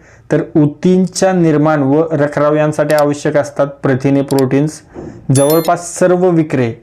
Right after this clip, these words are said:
ग्लोब्युलर प्रोटीन्स असतात. ओके, तसेच रोगजंतूंच्या विरोधात लढण्यासाठी शरीराने निर्माण केलेल्या अँटीबॉडीज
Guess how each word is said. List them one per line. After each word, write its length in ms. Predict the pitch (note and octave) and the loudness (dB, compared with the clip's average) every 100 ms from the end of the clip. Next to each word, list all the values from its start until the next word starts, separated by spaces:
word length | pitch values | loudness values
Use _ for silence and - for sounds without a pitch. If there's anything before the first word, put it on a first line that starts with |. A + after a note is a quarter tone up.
| _ _ _ _ | _ _ _ _
ग्लोब्युलर 960 | B2+ B2 A#2+ C#3+ D3+ C#3+ D3+ D#3+ D#3 D#3 | 0 2 2 4 4 2 2 4 2 0
प्रोटीन्स 540 | - D3 C#3+ C#3+ C#3 | -4 -2 0 0 0
असतात. 320 | C#3+ - C#3 C#3+ - - _ _ _ | -2 -2 -2 -2 -6 -20 _ _ _
ओके, 480 | C#3 C3 D#3+ F#3 - _ _ _ _ _ _ _ _ _ _ _ _ | -4 0 0 -2 -6 _ _ _ _ _ _ _ _ _ _ _ _
तसेच 360 | C3+ C3+ E3+ E3+ | -4 0 -2 0
रोगजंतूंच्या 840 | D3 E3 D#3+ E3 D#3 E3 D#3+ E3 | 2 2 2 2 0 0 0 0
विरोधात 480 | E3 C#3+ C#3+ D3 D#3 D#3 | 0 0 0 2 0 0
लढण्यासाठी 840 | C#3 C#3 C3 C3+ C#3 B2+ - A#2 - - - - - | 0 0 0 -2 0 -4 -6 -12 -14 -20 -20 -20 -20
शरीराने 680 | - - D#3 D#3+ F3 F3 F3 | -8 0 2 2 2 2 2
निर्माण 460 | E3+ D3+ C#3 C#3+ D3 | 2 2 2 2 0
केलेल्या 440 | D3 C#3 C3+ C#3+ C#3 | 0 0 2 2 0
अँटीबॉडीज 680 | C#3+ B2+ B2+ C3 C3 C3 D3+ | -2 -2 0 2 2 0 -2